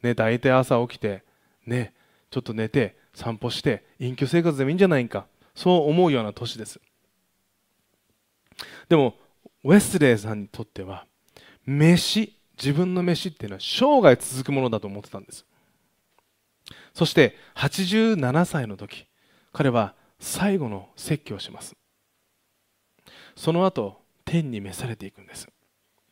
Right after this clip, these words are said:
彼の最後の言葉は、こうです。「最も良いことは、神が私たちと共におられるということだ」。こう言ったんですね。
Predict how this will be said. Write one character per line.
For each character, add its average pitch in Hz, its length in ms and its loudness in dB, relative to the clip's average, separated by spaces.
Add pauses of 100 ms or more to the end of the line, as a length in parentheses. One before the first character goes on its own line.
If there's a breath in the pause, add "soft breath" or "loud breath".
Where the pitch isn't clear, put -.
(960 loud breath)
彼 208 160 10
の 170 80 10
最 226 200 8
後 196 80 6
の 147 80 2
言 123 220 -6
葉 113 80 -4
は、 117 260 4 (1300)
こ 139 140 4
う 113 40 0
で 95 80 -6
す。 - 160 -14 (800)
「最 208 100 0
も 196 120 0
良 147 120 0
い 135 80 -2
こ 104 120 -14
と 98 100 -16
は、 95 240 -14 (540)
神 185 320 0
が 107 140 -2
私 101 420 -6
た 113 140 -6
ち - 120 -14
と 180 220 -6 (260)
共 117 300 -8
に 151 240 -8
お 113 160 -10
ら 135 160 -2
れ 156 140 -4
る - 180 -10 (220)
と 156 180 -8
い 156 180 -8
う 151 80 -12
こ 160 140 -14
と 131 140 -16
だ」。 151 180 -10 (1400)
こ - 80 -20
う - 20 -10
言 107 80 -10
っ - 20 -20
た 107 140 -16
ん 95 40 -18
で 95 80 -18
す - 140 -20
ね。 98 220 -14